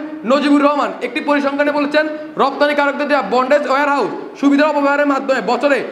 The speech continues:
আটান্ন হাজার কোটি রাজস্ব টা-, ফাঁকি দেওয়া হচ্ছে,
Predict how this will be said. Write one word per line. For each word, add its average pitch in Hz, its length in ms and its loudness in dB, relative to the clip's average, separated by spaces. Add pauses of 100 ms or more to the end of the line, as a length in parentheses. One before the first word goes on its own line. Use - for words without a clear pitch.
(180)
আটান্ন 294 440 2
হাজার 269 260 0
কোটি 285 400 -2
রাজস্ব 254 500 0 (340)
টা-, 233 360 0
ফাঁকি 226 180 -2
দেওয়া 233 180 2
হচ্ছে, 156 340 -2